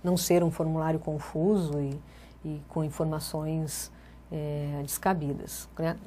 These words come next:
O exemplo ali, a data é dia, mês e ano, se, se for um formulário, né, nacional, obviamente, internacional se é invertido.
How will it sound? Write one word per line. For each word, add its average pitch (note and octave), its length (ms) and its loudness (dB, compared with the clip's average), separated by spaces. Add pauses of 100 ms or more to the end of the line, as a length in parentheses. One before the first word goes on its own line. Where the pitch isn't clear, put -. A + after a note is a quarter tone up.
(120)
O E3 140 6
exemplo E3 340 4
ali, F3+ 400 4 (360)
a D3 100 4
data E3+ 400 4
é C4 60 6
dia, E3 260 2
mês E3+ 260 4
e G#3 60 4
ano, E3+ 300 4
se, D3 440 -4 (560)
se - 200 -8
for E3 180 2
um D#3 80 2
formulário, E3+ 580 2
né, F3 280 0
nacional, E3+ 640 0
obviamente, E3+ 640 0
internacional E3 720 0
se E3+ 180 -4
é E3+ 200 0
invertido. E3+ 680 -4